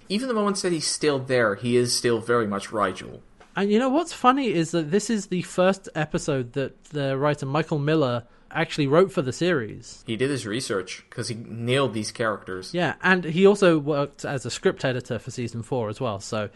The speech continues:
Speaker 2: we may see his hand in a few, uh, future episodes.
Speaker 1: Nice.
Speaker 2: But yeah, so this was, this was a lot of fun. This well-written banter, good di-, like, there's a few silly tropes, like lava basically being hot jam. <laughs>
Speaker 1: Yeah.
Speaker 2: It's, look, sci-,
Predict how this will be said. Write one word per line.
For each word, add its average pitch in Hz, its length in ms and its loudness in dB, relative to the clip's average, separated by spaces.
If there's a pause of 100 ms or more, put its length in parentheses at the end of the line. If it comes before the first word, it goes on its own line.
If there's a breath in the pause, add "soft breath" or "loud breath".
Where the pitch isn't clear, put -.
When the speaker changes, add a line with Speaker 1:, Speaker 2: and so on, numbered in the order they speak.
(160 soft breath)
Speaker 2:
we 139 80 -2
may 165 220 6
see 156 220 0
his 135 200 0
hand 135 240 0
in 127 120 -4
a - 20 -6
few, 123 400 -4
uh, 113 120 0
future 120 320 -6
episodes. 110 580 -8 (120)
Speaker 1:
Nice. 76 540 -16
Speaker 2:
But - 120 -8
yeah, 170 180 2
so 135 280 -2
this 147 220 -4
was, 151 320 -2
this 160 220 -10
was 208 120 -2
a 214 60 2
lot 208 180 2
of 202 60 -4
fun. 208 220 0
This - 200 -10
well-written 180 480 4
banter, 151 600 0
good 165 240 -2
di-, 156 100 0
like, 196 220 4
there's 254 200 6
a 247 60 0
few 226 380 2 (320 loud breath)
silly 180 360 2
tropes, 160 400 4
like 147 200 -2 (440)
lava 156 400 4
basically 139 560 0
being 139 240 -2
hot 139 220 -2
jam. 131 600 -4
<laughs> - 160 -18 (100)
Speaker 1:
Yeah. 151 240 -4 (140)
Speaker 2:
It's, - 340 -2 (320 loud breath)
look, 214 220 2
sci-, 254 260 4